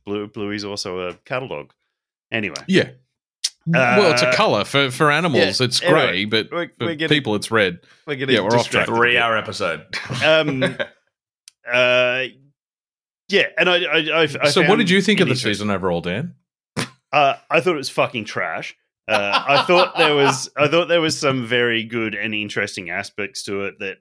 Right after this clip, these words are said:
Speaker 1: really only related to people that knew about certain things, like the World Between Worlds,
Speaker 2: Yep.
Speaker 1: uh, and the whole Anakin thing. Uh, I'd love to see some Clone Wars stuff in live action, uh,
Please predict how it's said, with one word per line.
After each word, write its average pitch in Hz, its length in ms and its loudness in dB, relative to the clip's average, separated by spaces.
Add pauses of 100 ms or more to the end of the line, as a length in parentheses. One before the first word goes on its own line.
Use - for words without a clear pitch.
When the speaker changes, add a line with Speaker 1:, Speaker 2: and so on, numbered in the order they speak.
Speaker 1:
really 107 400 -4
only 101 220 -8
related 90 480 -10
to - 80 -20
people 87 340 -12
that 85 200 -14
knew 87 540 -12 (100)
about 87 580 -8
certain 90 280 -14
things, 107 240 -12
like 95 180 -8
the 104 60 -20
World 92 260 -8
Between 82 360 -18
Worlds, 82 440 -12 (440)
Speaker 2:
Yep. 120 100 0
Speaker 1:
uh, 82 320 -10
and 95 140 -8
the 92 60 -8
whole 90 160 -8
Anakin 87 440 -12
thing. 87 440 -12 (120)
Uh, 90 280 -6 (100)
I'd 104 80 -6
love 113 200 -2
to 110 60 -12
see 95 220 -8
some 95 160 -12
Clone 98 320 -10
Wars 98 260 -8
stuff - 400 -8
in 98 160 -12
live 95 240 -8
action, 104 400 -10 (540)
uh, 95 140 -10